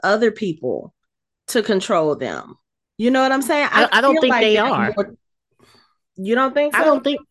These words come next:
Speaker 2: uh-uh. I think it's, that's what you use, because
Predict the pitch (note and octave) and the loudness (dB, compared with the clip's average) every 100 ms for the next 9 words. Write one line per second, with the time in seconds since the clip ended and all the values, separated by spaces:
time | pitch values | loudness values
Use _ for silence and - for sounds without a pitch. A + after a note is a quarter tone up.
0 | _ _ C#4 C4 G3 D#3 F#3 B3 A#3 A3 | _ _ 0 2 2 2 0 -2 2 0
1 | F3 - E3 F#3 A#3 A#3+ A3 G#3+ G3 F#3 | -2 -12 -4 -2 0 0 0 0 0 2
2 | A#3 F#3+ C#3+ C#3+ D#3 F3 F3+ D#3 D#3 D3 | 2 2 0 -2 -6 -2 0 2 2 0